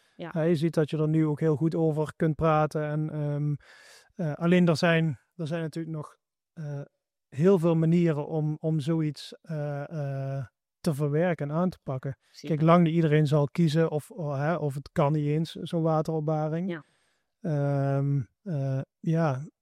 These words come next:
Speaker 2: en sommige mensen hoeven geen crematie bijvoorbeeld, hè, waar jullie voor gekozen hebben. En dus daar zitten, daar zitten natuurlijk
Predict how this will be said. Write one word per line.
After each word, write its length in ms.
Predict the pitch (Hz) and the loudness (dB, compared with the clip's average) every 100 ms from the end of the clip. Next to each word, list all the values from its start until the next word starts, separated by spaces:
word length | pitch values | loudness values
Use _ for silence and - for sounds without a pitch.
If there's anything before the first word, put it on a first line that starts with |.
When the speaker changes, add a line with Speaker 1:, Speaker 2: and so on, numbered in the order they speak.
| _ | _
Speaker 2:
en 140 | 160 | -12
sommige 340 | - 175 156 156 | -2 0 2 2
mensen 340 | 156 147 156 | 0 0 0
hoeven 320 | 151 139 147 | 0 0 -2
geen 280 | - 165 160 | 0 2 2
crematie 560 | - 160 156 147 - 156 | 0 0 2 0 -2 -4
bijvoorbeeld, 320 | 147 151 156 147 | -2 -2 -2 -2
hè, 60 | 156 | 0
waar 100 | 156 | 0
jullie 180 | 160 | 0
voor 160 | 147 147 | -2 -4
gekozen 380 | - 156 147 147 | -4 -4 -2 -4
hebben. 200 | 143 151 | -6 -6
En 240 | 143 143 - _ _ _ _ | -6 -8 -10 _ _ _ _
dus 220 | - 156 - | -8 -4 2
daar 120 | 160 | 4
zitten, 440 | 185 180 170 160 | 4 4 2 2
daar 120 | 160 | 0
zitten 200 | 160 190 | 2 2
natuurlijk 120 | 170 | 2